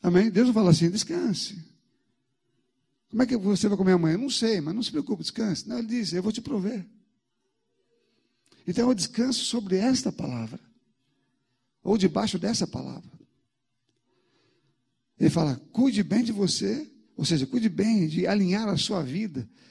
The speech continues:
com a minha palavra, que a minha palavra vai se cumprir na sua vida conforme eu a designei. Mas quantos queremos fazer isto?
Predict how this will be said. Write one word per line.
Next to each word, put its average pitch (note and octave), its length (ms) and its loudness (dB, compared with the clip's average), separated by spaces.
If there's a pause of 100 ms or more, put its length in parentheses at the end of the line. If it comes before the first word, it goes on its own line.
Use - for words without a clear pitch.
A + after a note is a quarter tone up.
(200)
com - 100 0
a E3 100 4
minha A#3 200 2
palavra, G#3 600 -2 (840)
que E3 100 -2
a C3 100 -2
minha A3 260 2
palavra D#3 880 -6 (380)
vai C#3+ 140 -4
se E3+ 100 -6
cumprir D3+ 240 -2
na C#3+ 100 0
sua C#3 300 -2
vida C#3+ 260 0
conforme E3 460 -2
eu D#3 80 2
a - 20 2
designei. F3+ 760 -2 (2750)
Mas A3 220 0
quantos C4 300 0
queremos G#3+ 420 2
fazer C3 260 0
isto? - 400 -4